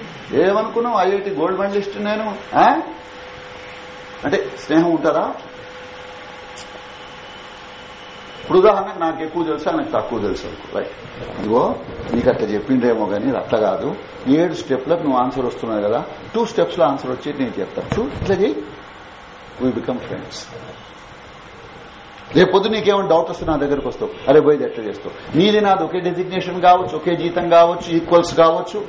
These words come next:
అవునా? But if you have a doubt, you will come to me. లేకపోతే, "అయ్యా, అందుకు రాదు, కావాలంటే రిజైన్ చేసిపోతా, కానీ వాడి దగ్గర పని చేయదు." తిక్కబడుతుంది మనకు, "I do not work with him, I will just resign and go out" అని చెప్పాలి.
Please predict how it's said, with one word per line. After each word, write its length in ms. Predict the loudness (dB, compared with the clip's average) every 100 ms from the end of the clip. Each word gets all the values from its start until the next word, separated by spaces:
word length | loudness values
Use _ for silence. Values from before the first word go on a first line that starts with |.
| 4
అవునా? 280 | 6 6 2 -4 2
But 120 | 2
if 260 | 2 -4 2
you 100 | 6
have 160 | 6
a 40 | 6
doubt, 220 | 2 0
you 100 | -4
will 140 | -4
come 220 | -4 -4 -6
to 60 |
me. 120 | -8 -10 -2 6
లేకపోతే, 340 | 6 6 0 -2
"అయ్యా, 240 | -2 -2
అందుకు 420 | -2 -4 -6 -6 -4
రాదు, 180 | -6 -8 -14 -18 -18 -20 -18 -16 -14 -12 -12 -14 -12 -12 -12 -14 0
కావాలంటే 360 | 6 6 6 0
రిజైన్ 300 | 0 2 2
చేసిపోతా, 420 | -2 -2 -2 -2
కానీ 160 | 0 2
వాడి 180 | 4 4
దగ్గర 160 | 0
పని 240 | -2 -4 -6
చేయదు." 460 | -8 -10 -16 -18 -14 -12 -12 -12 -12 -14 -14 -14 -14 -16 -18 -16 -8
తిక్కబడుతుంది 520 | 2 4 4 2 -2
మనకు, 500 | -4 -6 -10 -8 2
"I 40 | 4
do 100 | 6
not 120 | 6
work 220 | 6 4
with 160 | 0 -4
him, 120 | 0
I 100 | 4
will 140 | 4
just 180 | 4 0
resign 300 | 0 0 0
and 140 | -2 0
go 120 | 2
out" 140 | 2
అని 200 | -2 -8
చెప్పాలి. 320 | -10 -12 -14